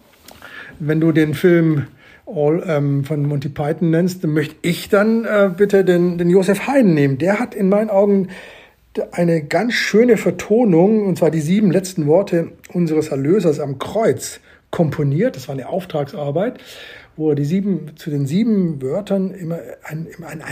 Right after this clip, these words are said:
Adagio komponiert hat. Und das ist wunderbar. Es gibt die Fassung für Orchester, für Streichquartett, für Klavier oder auch als Oratorium. Und das, finde ich, hat, äh, Haydn wirklich ganz, ganz toll gemacht, um diesem Karfreitag, diesem stillen Feiertag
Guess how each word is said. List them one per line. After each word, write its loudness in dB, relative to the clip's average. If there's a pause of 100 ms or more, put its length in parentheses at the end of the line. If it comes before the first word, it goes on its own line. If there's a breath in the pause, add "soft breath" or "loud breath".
(180)
Adagio -4
komponiert -12
hat. -14
Und -10
das -8
ist -6
wunderbar. 4
Es -6
gibt -10
die -4
Fassung -2
für -6
Orchester, 0
für -6
Streichquartett, -2
für -8
Klavier 0 (320 loud breath)
oder 0
auch -6
als -4
Oratorium. -2 (460 loud breath)
Und -6
das, -8
finde 0
ich, -4
hat, -4
äh, 0
Haydn -2
wirklich -4
ganz, -2
ganz -2
toll -2
gemacht, -2
um -6 (360 loud breath)
diesem -12
Karfreitag, -4
diesem -12
stillen -4
Feiertag -4